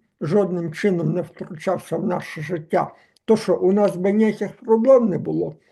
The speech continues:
І людина людині зла не робила би? Це сумнівно.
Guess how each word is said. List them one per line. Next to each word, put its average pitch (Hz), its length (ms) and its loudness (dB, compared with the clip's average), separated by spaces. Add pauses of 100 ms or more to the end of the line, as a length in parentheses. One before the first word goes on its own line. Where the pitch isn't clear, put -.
(260)
І 226 80 0
людина 220 520 0
людині 220 560 -2 (220)
зла 220 300 -2
не 214 200 0
робила 220 680 -2
би? 156 200 -14 (500)
Це 269 260 0
сумнівно. 156 720 -4